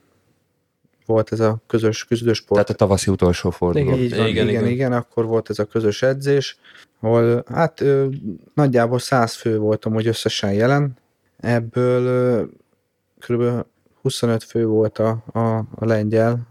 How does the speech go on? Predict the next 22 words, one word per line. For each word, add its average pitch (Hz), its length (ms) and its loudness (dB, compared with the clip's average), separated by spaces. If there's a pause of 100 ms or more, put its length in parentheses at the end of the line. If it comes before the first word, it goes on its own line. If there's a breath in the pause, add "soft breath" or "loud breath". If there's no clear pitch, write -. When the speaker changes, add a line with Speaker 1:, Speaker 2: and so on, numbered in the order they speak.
Speaker 1:
a, 107 60 -6 (200)
a 107 100 -4
Vidzev, 110 320 0 (560 loud breath)
akik, - 280 -6
ö, 113 100 2 (120)
ott - 240 -2
voltak. 131 500 -2 (380 soft breath)
Ez 123 160 -4
egy 131 140 0
nagyjából 120 520 0
egy, 120 360 -2 (200)
egy 117 240 -4
és 113 140 -4
negyed 117 280 0
órás 113 400 0
edzés 117 480 -2
volt, 143 480 2 (480 loud breath)
egy 120 100 -4
gyors 110 240 0
bemelegítés, 113 840 0
aztán 107 640 -2 (420 soft breath)
pár 107 300 2